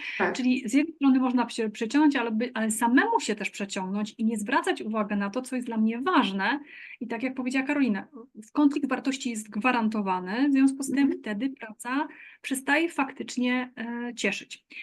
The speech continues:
Speaker 2: Powiedziałam na początku, że to, że praca może nie cieszyć, to jest nako-, taki naturalny stan, że praca nie cieszy wtedy, kiedy jest nuda, kiedy jest poczucie takiego, e, znudzenia i warto wtedy się przyjrzeć,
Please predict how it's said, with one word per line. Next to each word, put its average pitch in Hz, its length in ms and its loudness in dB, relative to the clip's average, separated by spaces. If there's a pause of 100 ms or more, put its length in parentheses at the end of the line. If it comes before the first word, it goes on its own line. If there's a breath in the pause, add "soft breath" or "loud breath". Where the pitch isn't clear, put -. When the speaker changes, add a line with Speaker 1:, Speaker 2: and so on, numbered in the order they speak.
(140 loud breath)
Speaker 2:
Powiedziałam 277 400 4
na 440 80 2
początku, 339 380 -2
że 285 440 2 (540)
to, 330 220 2
że 254 500 0
praca 294 340 0
może 277 360 2
nie 233 160 -6
cieszyć, 226 520 -8 (800)
to 277 80 0
jest 269 80 2
nako-, 269 220 2
taki 254 320 -4
naturalny 220 500 0
stan, - 340 -10
że 220 140 -6
praca 339 280 0
nie 254 160 6
cieszy 269 240 -4
wtedy, 220 260 -4
kiedy 185 200 -6
jest 185 200 -10
nuda, 226 500 0 (480 soft breath)
kiedy 202 200 -6
jest 202 140 -4
poczucie 214 380 -6
takiego, 196 760 -8
e, 196 220 -8
znudzenia 190 720 -6
i 226 100 -6
warto 330 260 0
wtedy 285 240 -4
się 269 120 -4
przyjrzeć, 202 680 -6